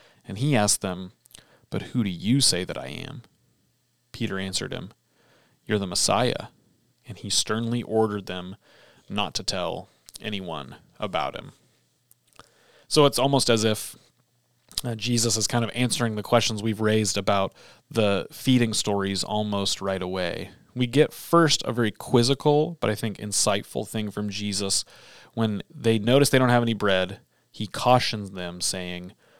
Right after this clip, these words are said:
"Watch out, beware of the yeast of the Pharisees and the yeast of Herod." What is he talking about here? Well, let's just think about yeast for a second.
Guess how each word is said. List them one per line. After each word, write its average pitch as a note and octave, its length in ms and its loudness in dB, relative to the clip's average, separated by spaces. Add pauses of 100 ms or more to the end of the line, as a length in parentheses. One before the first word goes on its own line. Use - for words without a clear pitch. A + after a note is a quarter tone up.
(160)
"Watch A2+ 340 0
out, G2 320 2
beware F#2+ 440 -4
of F#2+ 100 -4
the F2+ 100 -6
yeast F#2 380 -4
of - 40 -14
the - 100 -8
Pharisees F2+ 840 -2 (600)
and F#2 300 0
the F2+ 100 -4
yeast F2 640 0 (100)
of F2+ 140 -6
Herod." - 460 -6 (680)
What C3+ 140 6
is A2+ 60 6
he G#2+ 60 0
talking F#2+ 300 -4
about - 220 -10
here? F2 220 -12 (680)
Well, A2 360 2 (340)
let's - 160 0
just - 260 0 (320)
think B2+ 140 4
about F#2+ 200 4
yeast F2 400 -2
for - 160 -12
a G2+ 60 -6
second. - 400 -6